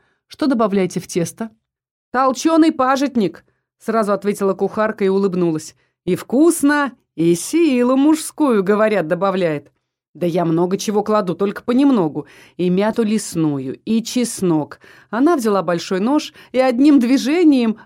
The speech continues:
разрезала одну из буханок на две части. "Видишь, тёмное в мякоти? Пажитник".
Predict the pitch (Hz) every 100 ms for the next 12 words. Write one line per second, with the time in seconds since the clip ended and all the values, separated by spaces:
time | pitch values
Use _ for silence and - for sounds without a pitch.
0 | - 269 262 254 285 262 254 233 240 285
1 | 196 208 214 247 262 254 208 190 220 -
2 | 165 160 - - _ _ _ 170 202 226
3 | 294 - - _ - 247 196 185 180 220
4 | 185 170 160 160 143 _ _ _ _ -
5 | 147 156 180 196 202 196 165 -